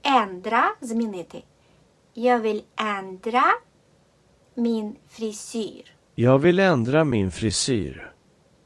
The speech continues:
Speaker 1: Як спитати: «Яка зачіска мені пасує?»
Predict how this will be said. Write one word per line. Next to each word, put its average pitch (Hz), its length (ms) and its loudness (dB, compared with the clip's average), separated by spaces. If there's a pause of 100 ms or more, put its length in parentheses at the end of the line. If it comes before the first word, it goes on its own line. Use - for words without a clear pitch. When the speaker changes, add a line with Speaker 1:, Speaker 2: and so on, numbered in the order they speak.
(640)
Speaker 1:
Як 247 260 2
спитати: 190 580 -6 (520)
«Яка 311 540 2
зачіска 311 540 2
мені 262 280 4
пасує?» 254 580 -4